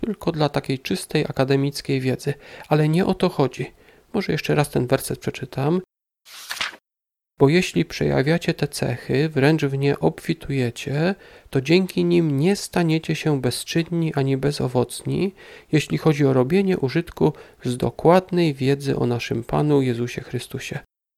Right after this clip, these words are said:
Zobaczmy, pod koniec wspomniano o robieniu użytku z dokładnej wiedzy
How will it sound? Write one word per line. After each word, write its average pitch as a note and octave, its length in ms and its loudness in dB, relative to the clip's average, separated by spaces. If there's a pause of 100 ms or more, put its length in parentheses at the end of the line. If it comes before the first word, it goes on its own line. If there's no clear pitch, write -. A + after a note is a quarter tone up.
(1200)
Zobaczmy, E3 380 2
pod - 200 0
koniec F3 320 2
wspomniano D#3+ 680 2 (260)
o C#3 120 6
robieniu F3 760 2
użytku D3+ 680 -2
z D3+ 120 -8
dokładnej C3+ 680 0
wiedzy C3 460 -2